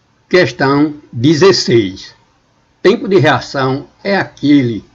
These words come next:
que transcorre entre, letra A, o pisar no freio e a imobilização total do veículo. Letra B,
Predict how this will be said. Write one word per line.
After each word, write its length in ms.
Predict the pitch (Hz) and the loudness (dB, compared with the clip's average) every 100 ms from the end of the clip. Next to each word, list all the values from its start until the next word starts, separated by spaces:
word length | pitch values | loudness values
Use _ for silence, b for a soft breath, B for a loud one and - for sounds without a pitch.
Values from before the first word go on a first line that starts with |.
| _ _ _ | _ _ _
que 160 | 220 220 | -10 -8
transcorre 920 | - 208 - - 151 151 147 170 165 - _ - | -4 -4 -4 -4 0 2 2 2 0 -10 _ -4
entre, 500 | 160 131 117 101 101 _ _ _ _ - | -2 -2 -4 -14 -14 _ _ _ _ -6
letra 640 | 120 117 131 170 143 107 | -2 -2 -2 0 0 -2
A, 140 | - _ _ _ _ - | -6 _ _ _ _ -6
o 160 | 240 | -4
pisar 680 | 214 180 117 127 123 151 - | -2 -4 -2 0 -2 -2 -8
no 180 | - 160 | -2 -2
freio 520 | 180 143 120 123 131 - _ _ _ _ | -2 -4 -2 -2 -4 -8 _ _ _ _
e 300 | 160 214 - - _ | -4 -4 -6 -14 _
a 120 | 160 170 | -2 0
imobilização 800 | 208 208 170 160 131 127 143 135 | 2 2 2 2 0 -2 -6 -10
total 760 | 131 202 196 147 131 143 147 _ - | -2 -2 -2 -4 -4 -4 -8 _ -12
do 320 | 123 143 240 | -4 -2 0
veículo. 600 | 196 185 139 131 113 95 _ _ _ _ _ _ _ | 2 2 2 -2 -10 -12 _ _ _ _ _ _ _
Letra 400 | - 107 113 160 | -10 -6 -2 -2
B, 320 | 143 117 107 | 0 -2 -4